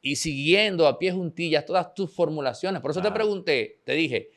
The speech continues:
Speaker 1: si para ti el cristianismo no ha hecho aportes, entonces la conclusión lógica de ese axioma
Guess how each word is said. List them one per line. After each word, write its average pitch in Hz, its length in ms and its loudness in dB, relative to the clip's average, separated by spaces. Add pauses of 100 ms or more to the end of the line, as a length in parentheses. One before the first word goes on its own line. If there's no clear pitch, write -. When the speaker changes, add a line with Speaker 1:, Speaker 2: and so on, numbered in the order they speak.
(220)
Speaker 1:
si - 240 -4
para 151 400 4
ti 262 360 -2
el 185 200 0
cristianismo 165 960 -2
no 135 120 -6
ha 139 100 -2
hecho 156 180 -4
aportes, 170 640 -4 (220)
entonces 151 640 0
la 147 160 2
conclusión 151 560 -2
lógica 226 380 2
de 202 100 0
ese 202 140 -2
axioma 170 580 -4